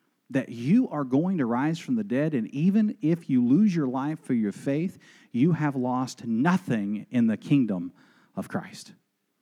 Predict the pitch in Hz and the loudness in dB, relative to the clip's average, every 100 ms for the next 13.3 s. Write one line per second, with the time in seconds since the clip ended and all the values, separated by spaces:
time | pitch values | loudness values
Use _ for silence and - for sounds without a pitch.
0 | _ _ _ _ _ _ _ _ _ _ | _ _ _ _ _ _ _ _ _ _
1 | - - 185 208 233 226 - - 131 120 | -16 -2 4 4 4 2 -2 -10 -10 -2
2 | 135 180 190 143 107 - _ _ _ _ | 4 6 6 2 -2 -10 _ _ _ _
3 | _ 160 214 202 - - 208 190 120 98 | _ 4 4 4 -2 4 6 8 4 4
4 | 180 170 - 214 214 196 - - 220 - | 2 2 -2 4 6 6 2 2 2 2
5 | - 185 139 135 196 247 185 131 - 120 | 4 4 4 6 10 10 10 6 2 -2
6 | - - - _ 147 139 127 139 139 127 | -4 -20 -20 _ 4 4 4 0 0 0
7 | 113 - - - 180 220 262 254 143 120 | -2 -8 -6 -2 2 2 0 0 0 0
8 | 120 - - - 180 214 240 160 143 117 | -2 -2 -6 -2 2 4 2 2 2 2
9 | 104 165 196 202 196 190 156 104 92 - | 0 0 2 0 -2 -2 -2 -4 -6 -16
10 | _ _ - - - 147 127 - - 226 | _ _ -20 -20 -2 0 0 -2 2 4
11 | 262 - 180 165 - 135 165 208 240 240 | 4 4 2 2 -2 2 4 6 4 4
12 | 240 214 - 214 190 190 196 190 180 175 | 0 -4 4 4 4 0 0 0 0 0
13 | 165 175 139 | 2 2 2